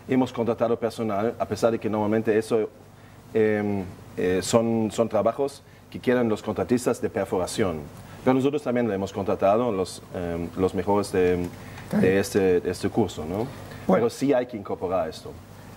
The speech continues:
Speaker 2: Yo creo que hay que ir preparando el recurso humano. Si no
Speaker 1: Sí.
Speaker 2: se lo prepara,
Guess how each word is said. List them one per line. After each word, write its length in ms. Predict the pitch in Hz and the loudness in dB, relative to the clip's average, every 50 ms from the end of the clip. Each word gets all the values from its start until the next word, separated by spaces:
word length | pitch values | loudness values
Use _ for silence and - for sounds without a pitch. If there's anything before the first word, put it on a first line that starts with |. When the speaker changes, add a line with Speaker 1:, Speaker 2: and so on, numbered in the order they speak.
| - - - - - - 120 | -18 -18 -18 -18 -16 -6 0
Speaker 2:
Yo 100 | 139 165 | 0 2
creo 160 | 160 214 220 | 2 2 2
que 80 | 220 220 | 2 -2
hay 60 | 202 | -4
que 120 | - 165 | -2 -2
ir 60 | 160 156 | -2 -2
preparando 540 | - 156 151 - 139 135 151 160 151 135 | 0 -4 0 0 2 2 2 2 2 0
el 80 | 131 117 | -2 -4
recurso 360 | 120 117 - 131 113 - 113 | -4 -4 -4 -6 -6 -6 -6
humano. 200 | 110 110 101 - - - - | -6 -4 -4 -4 -6 -8 -2
Si 80 | - 170 | 2 4
no 80 | 185 208 | 4 4
Speaker 1:
Sí. 80 | - | 4
Speaker 2:
se 60 | 285 | 4
lo 100 | 190 175 | 2 2
prepara, 520 | 143 160 156 - - 190 190 190 190 180 | 0 0 -2 0 0 -2 0 0 -2 -2